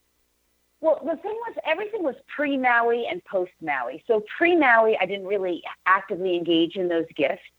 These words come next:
And then when I went away to Maui, I developed and enhanced all of it while I was there during those two years. And then post-Maui, I didn't have any of the friends or relationships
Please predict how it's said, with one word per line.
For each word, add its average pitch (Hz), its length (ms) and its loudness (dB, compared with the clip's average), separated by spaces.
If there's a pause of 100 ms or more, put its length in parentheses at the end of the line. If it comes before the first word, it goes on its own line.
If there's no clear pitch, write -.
(500)
And 208 160 4
then 202 160 4
when 208 140 6
I 202 80 8
went 180 180 6
away 180 220 6
to 220 80 0
Maui, 214 420 0
I 175 80 2
developed 180 540 4
and 165 100 0
enhanced 170 460 -2
all 156 180 4
of 151 100 0
it 143 80 0
while 160 220 4
I 160 80 4
was 160 220 -2
there 160 200 4
during 160 300 0
those 143 160 -4 (140)
two 147 160 0
years. 170 340 0 (400)
And 214 140 6
then 185 240 6
post-Maui, 165 960 4 (260)
I 185 80 4
didn't 202 220 2
have 190 180 -2 (140)
any 220 260 -4
of 202 80 0
the 170 180 -4 (140)
friends 180 540 4 (180)
or 170 160 2
relationships 160 920 0